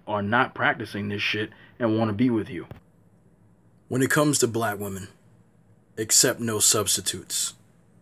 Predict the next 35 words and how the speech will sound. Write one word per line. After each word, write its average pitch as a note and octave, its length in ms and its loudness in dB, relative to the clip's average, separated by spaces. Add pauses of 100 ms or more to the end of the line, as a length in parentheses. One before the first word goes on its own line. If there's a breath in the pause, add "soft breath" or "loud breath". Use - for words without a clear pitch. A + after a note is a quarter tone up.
(360)
And E3+ 200 8
yeah, D3 140 8
I'm B2 120 4
ending C3+ 180 4
this A#2 140 2
video A2 280 4
right G#2+ 240 0
here G2+ 300 0
on A2+ 260 -2
an A2+ 240 -4
African A#2 680 -4
woman, F2 320 -12
a G#2 120 -4
South D3 440 4
African G2+ 480 -6
woman, G#2+ 260 -6 (360 loud breath)
who G#3+ 180 4
is D#3+ 140 8
not F3+ 240 4
a F#3+ 40 6
swirler. F#3 580 6
She's F3 220 2
in F3 100 4
a E3+ 40 2
relationship D#3+ 600 2
with C#3+ 160 -2
an B2+ 200 -4 (640 soft breath)
African D#3+ 540 0
man. G3+ 260 -4 (1500)
That's - 180 -6
what G#2 80 -4
I A2 60 -2
like A2+ 180 -2
to - 80 -2
see. G2+ 320 4